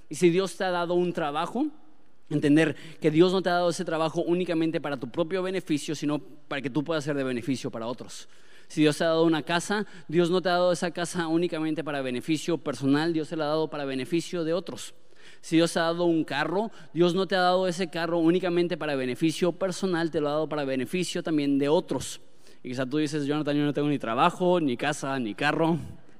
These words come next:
<laughs> Ahí es cuestión del corazón. Que, que tú sepas que lo material no es más importante que lo espiritual y que el dinero no es más importante que las personas y que el conseguir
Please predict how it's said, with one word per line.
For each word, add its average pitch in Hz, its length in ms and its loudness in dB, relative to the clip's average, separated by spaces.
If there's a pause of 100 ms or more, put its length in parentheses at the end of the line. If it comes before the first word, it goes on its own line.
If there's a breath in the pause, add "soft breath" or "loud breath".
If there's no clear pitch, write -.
<laughs> - 2000 -14
Ahí 160 420 6
es 196 120 4
cuestión 170 340 2
del 165 100 4
corazón. 151 460 0 (800 soft breath)
Que, 160 300 4 (240 loud breath)
que 165 100 4
tú 185 200 6
sepas 175 560 0
que 156 400 2 (160 loud breath)
lo 160 320 8
material 156 920 2
no 165 120 6
es 156 100 2
más 170 240 0
importante 156 640 0
que 135 100 -6
lo 127 140 -2
espiritual 143 800 -2 (180 loud breath)
y 151 140 2
que - 100 0
el 139 140 2
dinero 165 400 6
no 160 120 4
es 151 120 2
más 151 180 0
importante 139 560 -2
que 123 140 -6
las 113 180 -8
personas 131 800 -6
y 131 200 -4
que 127 300 -4 (160 loud breath)
el 147 200 0
conseguir 151 880 2